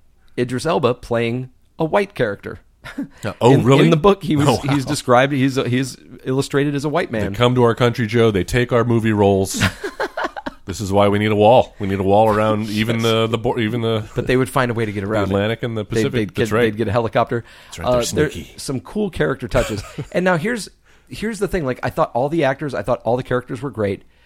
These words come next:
Speaker 1: but I felt like in an, in an attempt to, like, give Clay a little more depth,
Speaker 2: Mm-hmm.
Speaker 1: uh,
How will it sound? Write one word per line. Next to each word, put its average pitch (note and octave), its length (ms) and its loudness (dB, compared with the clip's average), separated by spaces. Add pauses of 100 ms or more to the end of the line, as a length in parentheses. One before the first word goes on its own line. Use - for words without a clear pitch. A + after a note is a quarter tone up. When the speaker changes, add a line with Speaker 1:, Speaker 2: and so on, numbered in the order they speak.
(320)
Speaker 1:
but A2+ 100 -2
I A2 100 0
felt C#3 280 -2
like C3 220 -6 (1000)
in E3+ 160 -2
an, G3+ 280 -2
in D#3+ 140 -6
an D3 100 -2
attempt - 400 -8
to, E3+ 120 -6
like, A#2+ 280 -4 (240)
give C3+ 380 -4
Clay A#2 440 -4
a - 60 -8
little A2 200 -4
more A2 140 -4
depth, G2+ 540 -6
Speaker 2:
Mm-hmm. E2+ 220 -8 (420)
Speaker 1:
uh, G2 240 -6